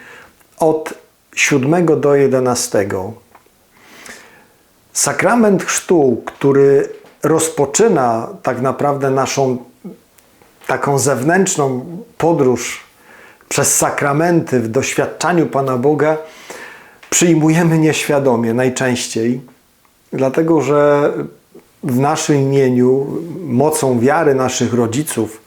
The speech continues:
mocą tradycji, zostaliśmy ochrzczeni. Natomiast ten fakt się wydarzył, to, to zaistniało.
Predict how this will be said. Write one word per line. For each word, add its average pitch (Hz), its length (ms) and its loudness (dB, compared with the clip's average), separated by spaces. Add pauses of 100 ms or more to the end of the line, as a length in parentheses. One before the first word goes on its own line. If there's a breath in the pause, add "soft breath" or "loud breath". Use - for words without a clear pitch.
(100)
mocą 113 340 -2
tradycji, 113 760 -2 (1500 loud breath)
zostaliśmy 147 640 0
ochrzczeni. 117 680 0 (680 loud breath)
Natomiast 170 540 0
ten 170 180 2
fakt - 460 -6
się 151 440 2 (220)
wydarzył, 117 800 -2 (880 loud breath)
to, 143 420 2 (200)
to 143 120 0
zaistniało. 131 1080 0